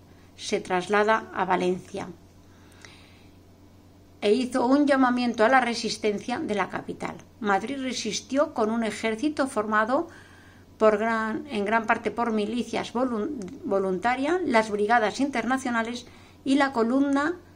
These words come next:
Libertad, los anarcosindicalistas. Son los que, eh, defendieron Madrid, ¿eh? Impidieron que los sublevados, eh, atacaran Madrid,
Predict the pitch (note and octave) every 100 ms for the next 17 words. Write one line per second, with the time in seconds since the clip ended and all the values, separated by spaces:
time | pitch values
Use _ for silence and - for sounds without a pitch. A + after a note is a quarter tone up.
0 | - - - - - - G#3 C4 A3+ -
1 | A3+ B3+ C4 - G#3+ G#3 A3 A3 - F#3
2 | G#3 G3+ G#3+ A3 G#3 - - - - -
3 | G#3+ A3 G#3+ G3 - F#3+ F#3 F#3 F3 -
4 | - - - - A3 G3 F#3+ F#3 G3 G3+
5 | F#3+ G#3+ A#3 A3 G3 E3+ F3 - B3 E4
6 | - G3+ F3+ G3+ G#3 G#3+ A#3 A#3 G3 -
7 | F#3 F3 F#3+ A#3 - - - - G#3 F#3
8 | F#3 F#3 F3 G3+ F#3+ F#3 F#3+ F#3 F3+ E3
9 | E3